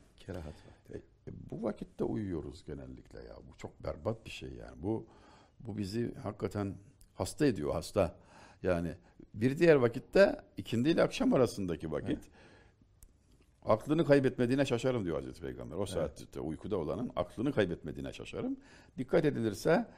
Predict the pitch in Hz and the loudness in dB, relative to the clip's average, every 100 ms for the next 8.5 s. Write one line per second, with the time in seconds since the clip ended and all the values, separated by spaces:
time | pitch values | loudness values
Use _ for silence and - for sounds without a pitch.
0 | - - - 131 98 120 151 - - 107 | -20 -6 0 0 2 4 4 0 -6 -4
1 | 101 113 104 90 - 71 69 110 113 123 | 2 4 2 0 -2 -2 -2 -6 -4 -4
2 | 90 - 127 92 - - 143 - - - | -4 -4 -4 -4 -4 -4 -6 -8 -20 -20
3 | _ _ - 87 90 90 82 101 76 - | _ _ 0 2 4 2 -2 -4 -6 -10
4 | 65 - - 62 58 - - - _ - | -14 -12 -10 -10 -10 -14 -20 -20 _ 0
5 | 135 202 190 - 80 139 - _ _ _ | 2 4 2 0 -4 -4 -10 _ _ _
6 | _ _ _ _ _ _ _ _ _ _ | _ _ _ _ _ _ _ _ _ _
7 | _ _ - - 131 147 95 107 123 117 | _ _ -20 -4 2 4 6 6 8 6
8 | - 110 104 98 76 | 4 2 2 0 -2